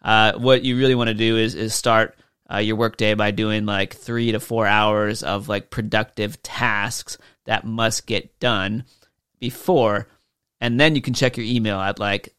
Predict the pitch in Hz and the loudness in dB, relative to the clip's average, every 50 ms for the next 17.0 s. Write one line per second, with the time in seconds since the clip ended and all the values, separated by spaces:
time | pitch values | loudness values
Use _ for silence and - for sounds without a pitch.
0 | _ - 104 95 95 95 92 92 - _ _ _ _ _ _ - 104 117 117 113 | _ -8 -6 -4 -2 -2 -2 -4 -8 _ _ _ _ _ _ -8 -4 -2 -2 -2
1 | 110 110 113 110 110 117 117 107 98 - 117 110 87 69 107 120 131 127 - 135 | -2 -2 -4 -4 -4 -4 -4 -4 -4 -4 -4 -4 -4 -4 -2 -2 -2 -2 0 2
2 | 127 127 123 117 - - - - 123 120 117 113 113 117 117 - _ _ - - | 2 2 2 -2 -4 -8 -6 -2 0 0 0 0 -2 -2 -4 -8 _ _ -10 -8
3 | 113 113 113 110 107 107 123 - 120 113 104 101 101 85 - - _ _ _ _ | -4 -2 -2 -2 -2 -4 -6 -4 -4 -4 -4 -4 -6 -10 -12 -14 _ _ _ _
4 | _ _ - 120 117 113 127 120 - - 120 113 101 95 - - 131 131 135 135 | _ _ -6 -2 4 4 4 4 4 0 0 2 2 0 0 2 2 2 2 2
5 | 123 - - 131 127 127 123 - - 123 117 - 120 117 117 120 117 113 113 117 | 0 0 -2 0 2 0 0 0 0 -2 0 0 -2 -2 0 0 0 2 2 2
6 | 117 117 110 - - 127 123 - - 131 131 123 113 110 110 107 113 120 - _ | 2 0 0 -2 -2 -2 -2 0 0 0 0 0 0 0 0 0 -2 -4 -8 _
7 | _ _ _ _ - 117 113 110 104 107 104 87 - 110 107 107 123 123 - - | _ _ _ _ -12 -6 -4 -2 -2 -2 -2 -2 0 0 0 2 0 -2 -2 0
8 | 127 117 107 107 107 104 110 110 110 104 120 113 - - - 120 107 104 104 98 | 0 0 0 0 -2 -2 -4 -4 -6 -6 -6 -6 -6 -4 -2 -2 -2 -2 -2 -4
9 | - - 190 - - - - - 113 107 101 98 101 101 98 98 - 101 - - | -4 -6 -6 -8 -12 -10 -6 -4 -2 0 2 2 2 0 -2 -4 -6 -8 -8 -6
10 | 117 110 110 120 123 - - - 113 110 - - - - 117 110 104 110 - - | -4 -4 -4 -4 -6 -8 -8 -6 -6 -6 -6 -8 -10 -8 -6 -6 -6 -6 -10 -10
11 | - 123 - - 208 - - - - - _ _ _ _ _ 117 117 110 117 - | -8 -6 -2 2 2 0 0 -2 -12 -20 _ _ _ _ _ 0 2 2 2 2
12 | 113 117 110 - 127 123 120 117 - _ _ _ _ _ _ _ - 135 139 113 | 0 -2 0 2 2 4 2 2 -2 _ _ _ _ _ _ _ 2 2 4 4
13 | 123 135 139 - - 147 135 143 127 - 131 127 120 120 117 117 113 117 117 117 | 4 4 4 2 0 -2 0 0 0 2 0 0 0 0 0 0 0 0 0 0
14 | 117 107 117 113 113 - 135 117 107 - - 117 113 110 110 107 87 - - - | -2 -2 -6 -6 -6 -6 -6 -6 -4 -2 0 2 2 2 2 0 -2 -6 -10 -4
15 | - 120 110 110 107 107 104 98 - - 104 107 101 101 101 101 98 - 123 117 | -2 -2 0 0 -2 -2 -4 -6 -6 -6 -4 0 0 2 2 0 -2 -4 -4 -4
16 | 113 113 - - - 170 147 98 113 113 - - - 110 107 98 101 - - - | -4 -4 -6 -4 -2 0 0 2 2 0 0 -2 -6 -6 -4 -4 -4 -4 -6 -12